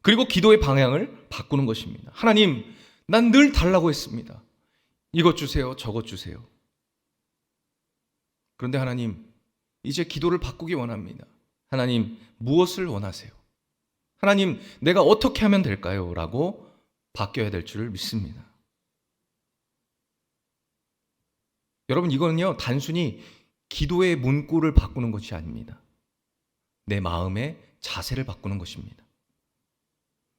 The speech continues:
그 전에요, 달라고 하는 그 자세는 어떤 자세냐? 내가 주인 되어서 하나님한테 일을 시키는 거예요. 그런데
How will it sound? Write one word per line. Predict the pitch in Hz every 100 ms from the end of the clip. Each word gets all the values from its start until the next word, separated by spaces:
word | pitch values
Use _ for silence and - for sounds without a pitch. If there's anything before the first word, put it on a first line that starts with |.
| _ _ _ _ _ _ _ _ _ _ _ _ -
그 | 254
전에요, | - 170 156 165 107 -
달라고 | - 160 180 170
하는 | 170 156 143
그 | 151
자세는 | 143 110 120 120
어떤 | 90 - 113
자세냐? | 90 - 90 87 90 - _ _ _
내가 | 117 160 208
주인 | - 160 160
되어서 | 139 120 170 127 - -
하나님한테 | - 254 233 233
일을 | 147 226
시키는 | 226 - 233 180
거예요. | 67 - - _ _ _ _ _ _ _ _ _ _ _ _ _
그런데 | - 220 214 233 269